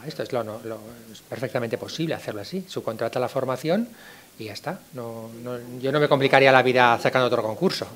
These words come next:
o otra. A ver, yo pi-, yo pienso que es mejor hacerlo otro, ¿eh? Es mejor que, que la empresa que vais a contratar para gestionar, que, la, que, que además subcon-, ella subcontrate a una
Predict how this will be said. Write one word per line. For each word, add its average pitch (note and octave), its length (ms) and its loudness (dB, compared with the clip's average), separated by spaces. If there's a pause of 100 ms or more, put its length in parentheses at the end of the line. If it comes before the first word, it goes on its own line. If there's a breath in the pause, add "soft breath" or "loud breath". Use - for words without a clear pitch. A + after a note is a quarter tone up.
(220)
o B2+ 240 2
otra. B2 380 0 (4000)
A C3+ 60 2
ver, A#2+ 100 0
yo C#3 100 2
pi-, F3 120 4
yo F3 180 12
pienso F3 260 6
que D3+ 100 6
es B2+ 40 4
mejor B2+ 240 0
hacerlo A#2 260 -2
otro, A#2 320 -2
¿eh? F3 200 -8
Es C#3+ 100 -8
mejor D3 380 -2
que, C3 100 0
que A#2+ 60 -2
la A#2 80 2
empresa A#2+ 340 0
que C#3+ 160 2
vais C#3 180 2
a D3+ 60 -4
contratar D3 340 0
para A#2 140 -2
gestionar, B2+ 600 -6
que, B2+ 120 -8
la, A2+ 360 -2 (120)
que, A#2 200 -6
que - 120 -8
además A2 640 -2
subcon-, C3 480 -4
ella C3+ 200 2
subcontrate C#3+ 800 -2
a C#3 100 0
una A2+ 720 -2